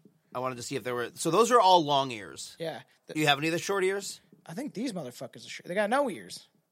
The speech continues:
Speaker 1: Um,
Speaker 2: They got the no ears
Speaker 1: the one in the
Speaker 2: people.
Speaker 1: middle has an ear.
Speaker 2: Like, uh, so
Speaker 1: That's an artist's
Speaker 2: Yeah.
Speaker 1: rendition.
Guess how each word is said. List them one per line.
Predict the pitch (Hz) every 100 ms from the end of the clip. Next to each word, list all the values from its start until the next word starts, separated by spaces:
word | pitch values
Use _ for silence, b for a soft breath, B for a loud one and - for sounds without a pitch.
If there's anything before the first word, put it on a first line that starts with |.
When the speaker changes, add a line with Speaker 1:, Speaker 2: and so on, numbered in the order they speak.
| _ _
Speaker 1:
Um, | 120 139 190 214 233 254 269 269 277 269 277 277 -
Speaker 2:
They | 196
got | 185
the | 170
no | 175 202
ears | 202 202
Speaker 1:
the | 180
one | 220
in | 277
the | 240
Speaker 2:
people. |
Speaker 1:
middle | 165 214 185
has | 139 117
an | 117
ear. | 104 110 110 117 _ _ _ _ _ _ _ _ -
Speaker 2:
Like, | 170 165
uh, | 160 156
so | - 180
Speaker 1:
That's | 160 139
an | 127
artist's | 120 127 120 - -
Speaker 2:
Yeah. |
Speaker 1:
rendition. | 117 - 156 131 160